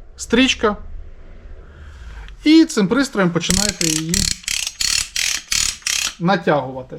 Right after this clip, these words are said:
Дотягнули, як вам треба, обрізало. Ідете далі.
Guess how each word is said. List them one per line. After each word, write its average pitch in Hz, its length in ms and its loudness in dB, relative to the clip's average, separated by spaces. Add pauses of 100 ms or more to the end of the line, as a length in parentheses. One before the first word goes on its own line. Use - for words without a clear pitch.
Дотягнули, 214 580 4
як 185 140 4
вам 185 160 0
треба, 262 400 2 (1120)
обрізало. 151 600 4 (640)
Ідете 165 320 4
далі. 135 240 0